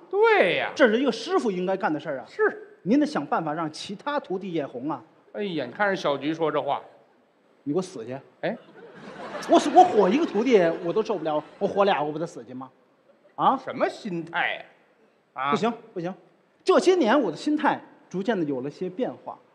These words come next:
Speaker 1: 是，越变越坏。
Speaker 2: 不行啊，我，我，我得找找原因呢，自己。
Speaker 1: 你好好找找原因吧。
Speaker 2: 为什么越来越不红了呢？
Speaker 1: 对呀，就你这心态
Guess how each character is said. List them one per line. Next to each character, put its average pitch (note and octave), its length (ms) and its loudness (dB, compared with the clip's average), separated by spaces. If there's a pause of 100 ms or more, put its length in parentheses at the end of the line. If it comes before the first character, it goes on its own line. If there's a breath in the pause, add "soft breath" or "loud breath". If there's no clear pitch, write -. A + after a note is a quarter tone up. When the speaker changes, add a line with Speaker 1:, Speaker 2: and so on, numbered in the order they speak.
(220)
Speaker 1:
是， - 300 -6
越 A#3 140 -4
变 E3 180 -2
越 C#3 100 0
坏。 C3+ 240 -4 (600)
Speaker 2:
不 E4+ 100 -2
行 A3 220 2 (100)
啊， D#4+ 220 2
我， B3 200 -4 (320 loud breath)
我， C#4 100 -4 (120)
我 B3+ 80 0
得 D4 80 0
找 C4+ 180 2
找 E4 60 4
原 B3+ 200 4
因 F4+ 120 4
呢， F4 80 4
自 E4 160 -2
己。 A#3+ 120 -6 (300)
Speaker 1:
你 D#4 140 0
好 G3 200 0
好 E4 100 6 (120)
找 A#3+ 200 10
找 A#3+ 100 10
原 F3+ 260 2
因 A3+ 220 2
吧。 F3 100 0
Speaker 2:
为 - 120 10
什 - 120 2
么 F4 120 4
越 F#4 140 2
来 C#4 100 4
越 F4 80 0
不 C#4+ 120 -6
红 F#3+ 240 -4
了 D4 80 0
呢？ B3+ 140 -4
Speaker 1:
对 A4+ 100 6 (200)
呀， E4+ 100 6
就 G4 80 6
你 C#4 160 2
这 A3+ 140 6
心 D#4+ 180 -2
态 C#4+ 160 4